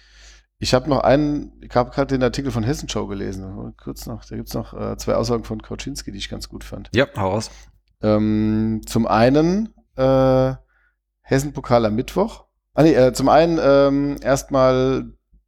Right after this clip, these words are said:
Speaker 1: Britannien, der ja jetzt die zweite Gelbe bekommen hat wegen Trikot ausziehen,
Speaker 2: Mhm.
Speaker 1: wo wir drüber gesprochen haben. Beim ersten Mal hab ich noch gedacht,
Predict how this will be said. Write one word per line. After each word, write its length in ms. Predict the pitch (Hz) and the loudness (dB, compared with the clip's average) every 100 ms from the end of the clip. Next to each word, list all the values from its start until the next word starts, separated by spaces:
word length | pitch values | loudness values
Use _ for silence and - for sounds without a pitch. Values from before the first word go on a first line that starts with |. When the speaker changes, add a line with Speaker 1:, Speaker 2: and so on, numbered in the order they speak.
| _ - | _ -10
Speaker 1:
Britannien, 640 | 113 117 - 113 131 175 | -6 -4 2 4 4 4
der 120 | 135 | 2
ja 180 | 123 123 | 4 4
jetzt 300 | 120 - - _ - | 2 -2 -14 _ -10
die 120 | 117 | -4
zweite 300 | - 120 123 | 0 2 2
Gelbe 240 | 120 131 | -2 -2
bekommen 240 | 131 135 131 | -4 -2 -2
hat 100 | 120 | -2
wegen 160 | 113 | -2
Trikot 240 | 120 151 110 | -2 -2 -2
ausziehen, 440 | 98 - 110 123 | -2 -4 -4 -4
Speaker 2:
Mhm. 100 | - - - - | -6 -14 -16 -2
Speaker 1:
wo 80 | 113 | 0
wir 60 | |
drüber 200 | 113 117 | 2 2
gesprochen 360 | 110 - 135 113 | 0 0 2 4
haben. 220 | 117 156 - - - - _ - - _ _ _ _ _ _ _ _ | 2 0 -8 -20 -20 -20 _ -20 -20 _ _ _ _ _ _ _ _
Beim 140 | 139 135 | 2 4
ersten 320 | 180 185 - | 4 2 2
Mal 120 | 110 | 4
hab 120 | 110 | 4
ich 100 | 113 | 2
noch 200 | 135 127 | 0 -2
gedacht, 420 | 131 135 139 - | 0 0 0 -6